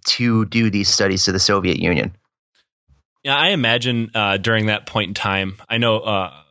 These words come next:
Speaker 2: uh, things were a lot different back then, but there was probably always somebody willing to throw money at someone that they knew would make the Soviets look bad.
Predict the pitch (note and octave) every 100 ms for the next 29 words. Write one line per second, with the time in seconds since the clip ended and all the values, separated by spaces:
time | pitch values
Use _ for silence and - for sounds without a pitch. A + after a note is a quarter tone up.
0 | _ G2 F#2+ A2 B2 A2+ A2 G#2+ G2 F#2+
1 | G2+ G2 F#2+ F#2+ F#2 - F#2+ G#2 B2+ B2
2 | A2+ - A#2+ C#3 C3 - G2+ A2 G#2+ G2+
3 | - - G#2 G2 F#2+ F#2+ F#2+ F#2 F#2 F#2+
4 | - G2+ F2+ F#2 G2 F#2+ - - A2 G#2
5 | G#2 F#2+ F#2+ F#2+ G2 F#2 F2+ - - F2+
6 | E2+ E2 - E2+ - G#2 A#2